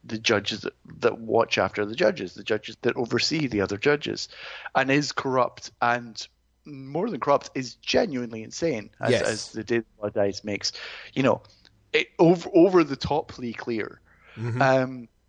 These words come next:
Speaker 1: but the, the three part before that is essentially he frames Dredd for murder.
Speaker 2: Yeah.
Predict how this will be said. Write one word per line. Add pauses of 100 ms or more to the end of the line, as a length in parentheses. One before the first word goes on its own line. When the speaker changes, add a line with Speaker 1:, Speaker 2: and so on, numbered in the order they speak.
(200)
Speaker 1:
but
the,
the
three
part
before
that
is
essentially
he
frames
Dredd
for
murder. (260)
Speaker 2:
Yeah.